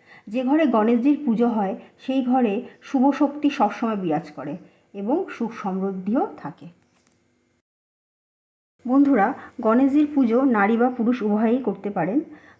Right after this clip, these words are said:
পারলে পুজোর দিন অবশ্যই নিরামিষ আহার রান্না করুন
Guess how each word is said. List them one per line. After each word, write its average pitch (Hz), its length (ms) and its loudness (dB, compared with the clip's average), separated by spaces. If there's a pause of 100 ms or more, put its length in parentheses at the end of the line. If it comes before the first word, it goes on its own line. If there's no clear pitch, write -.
পারলে 240 320 2
পুজোর 247 340 0
দিন 233 340 0
অবশ্যই 233 680 2
নিরামিষ 214 520 2
আহার 202 420 -2 (340)
রান্না 202 280 0
করুন 208 380 -2